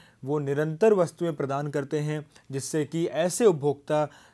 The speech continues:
जो कुछ पैसे बचाना चाहते हैं, जो कम कीमत पर वस्तुओं को खरीदना चाहते हैं, उनकी समस्याएं दूर होती हैं। वहीं दूसरी तरफ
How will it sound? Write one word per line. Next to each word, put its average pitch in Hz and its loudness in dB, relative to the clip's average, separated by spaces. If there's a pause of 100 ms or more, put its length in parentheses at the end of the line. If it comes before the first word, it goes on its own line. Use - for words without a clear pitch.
जो 135 0
कुछ 139 -6
पैसे 131 -4
बचाना 156 -2
चाहते 135 -6
हैं, 143 -4
जो 131 -4
कम 139 -4
कीमत 175 -4
पर 175 -6
वस्तुओं 147 -6
को 151 -4
खरीदना 131 -6
चाहते 127 -6
हैं, 151 -6 (360)
उनकी 170 0
समस्याएं 147 -4
दूर 127 -6
होती 120 -6
हैं। 147 -4 (280)
वहीं 226 6
दूसरी 151 0
तरफ 208 0